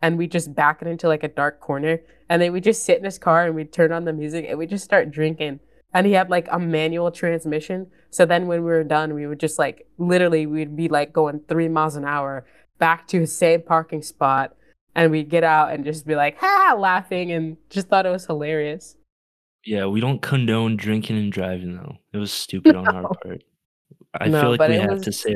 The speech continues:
Speaker 2: that.
Speaker 1: Yeah, of course, but it was, like, like I said, it was literally, like, a hundred fifty feet, like,
Speaker 2: Yeah,
Speaker 1: you
Speaker 2: it was
Speaker 1: didn't have
Speaker 2: nothing.
Speaker 1: to drive, yeah, and we, we were never, like, hammered.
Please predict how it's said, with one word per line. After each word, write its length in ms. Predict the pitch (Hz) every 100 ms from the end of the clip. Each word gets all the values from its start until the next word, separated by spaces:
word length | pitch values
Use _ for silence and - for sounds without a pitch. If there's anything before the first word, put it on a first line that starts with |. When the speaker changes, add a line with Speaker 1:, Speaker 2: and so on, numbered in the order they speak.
| -
Speaker 2:
that. 220 | 98 92 _ _ - _ _ _ -
Speaker 1:
Yeah, 320 | 220 233 247
of 100 | 247
course, 340 | - 160 170
but 140 | - 220
it 60 |
was, 200 | 269 269
like, 300 | 240 220 214
like 220 | 226 247 247
I 60 |
said, 240 | 233 170 147
it 60 |
was 260 | 190 196 196
literally, 420 | 202 220 226 214
like, 160 | 175 160
a 140 | 175
hundred 420 | 170 170 175 175
fifty 300 | 175 160 160
feet, 260 | - 151 135
like, 240 | 139 - _ _ _
Speaker 2:
Yeah, 300 | 196 180 - -
Speaker 1:
you 120 | 190
Speaker 2:
it 60 |
was 120 | 208 196
Speaker 1:
didn't 180 | 175
have 220 | 170 185 175
Speaker 2:
nothing. 100 | 147
Speaker 1:
to 100 | 151
drive, 500 | 156 147 139 143 147
yeah, 260 | 160 143 -
and 280 | 165 180
we, 180 | 185 180 175
we 160 | 165 185
were 120 | 175
never, 420 | 180 175 175 175
like, 280 | 160 147 135 _ _ -
hammered. 460 | 175 147 131 131